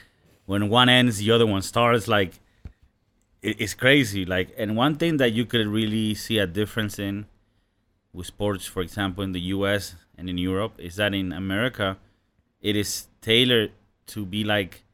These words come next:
okay, you come to the stadium and you wanna stay here and, like, buy snacks and buy food, and you have these channels that have all day coverage, and you have all, it's just, it's just like, it's,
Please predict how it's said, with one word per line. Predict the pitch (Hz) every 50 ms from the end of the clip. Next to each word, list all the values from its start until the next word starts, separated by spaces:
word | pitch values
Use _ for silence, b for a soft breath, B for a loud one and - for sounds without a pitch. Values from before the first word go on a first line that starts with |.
| _ _ _ _
okay, | - - 104
you | 98 101
come | - - 123 117
to | - 123
the | 117 104
stadium | 90 - - - - 107 110 110 101 101 98 92
and | 90 87
you | 90 92
wanna | 95 95 92 85
stay | - - - - 104 104 101
here | 87 82 101 101 98 98
and, | 92 90
like, | 87 87 85 80 78
buy | 90 90 95 90
snacks | - - - 98 98 98 95 95 92 90 - -
and | 92 92 85
buy | 87 90 87 85
food, | 82 85 - 110 107 104 107 98 101 b b b b b b b b b b
and | - 104 104
you | 101
have | 95 95 95 104 104 87
these | 87 101 95 - -
channels | - - 120 113 107 110 107 104 101 92
that | 101 98 87
have | 85 101 101 98 98 98 95 - - - - - _ _ _ _ _ _ _ _ _ _ _ _ _ _ _ _ _ -
all | 131 131 127 123 123 113
day | 101 117 113 110
coverage, | 101 92 - 117 120 117 101 104 110 113 110 107 - -
and | 110 101 98 95 95 95 95 92
you | 98 98
have | 98 104 101 95
all, | 101 101 - - _ _ -
it's | 110 104 -
just, | 123 127 120 - - - _ _ _ _ _ _ _ _ _ _ -
it's | 120 117 -
just | 143 147 139
like, | 156 139 113 87 - - _ _ _
it's, | - 127 120 - -